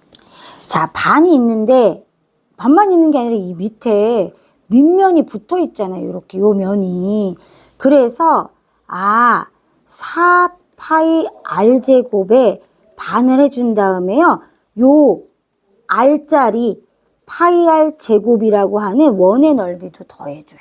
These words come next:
돼요. 아, 여기 뭐가 들어가? 아, 구의 건널비에 반하고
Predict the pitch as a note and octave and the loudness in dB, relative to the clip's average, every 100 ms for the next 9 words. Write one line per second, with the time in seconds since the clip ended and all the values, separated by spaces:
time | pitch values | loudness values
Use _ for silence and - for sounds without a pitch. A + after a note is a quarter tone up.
0 | - _ _ - _ _ _ _ - - | -20 _ _ -20 _ _ _ _ -20 -10
1 | D#3+ F#3 A3 A#3+ G3+ A#3 G#3 G#3+ A#3 A3+ | -4 0 2 2 0 -2 -2 -2 -2 -2
2 | G#3+ G#3+ F4 F#4+ - _ _ - F3 G#3+ | -2 0 -2 -4 -14 _ _ -10 -2 0
3 | B3 F#3 F3 _ _ _ - A3+ C4+ C4 | 0 -2 -8 _ _ _ -10 -2 2 2
4 | A3+ A3 A#3 A3 F#3 - - G#3 A#3 C4+ | 2 0 0 0 -2 -4 -6 -2 -2 0
5 | C4 B3 G3+ G3 F#3 F#3 G3 G3+ F#3+ F3 | 0 -2 -2 0 2 2 2 4 2 0
6 | G3 _ _ _ _ _ _ _ _ _ | -8 _ _ _ _ _ _ _ _ _
7 | _ _ _ _ _ _ _ _ - _ | _ _ _ _ _ _ _ _ -20 _
8 | _ - - - _ _ _ - - _ | _ -20 -20 -20 _ _ _ -20 -20 _
9 | - E3+ G#3 B3 A#3 F3 B3+ D#4+ G3 - | -6 -2 0 0 0 -2 0 2 0 -2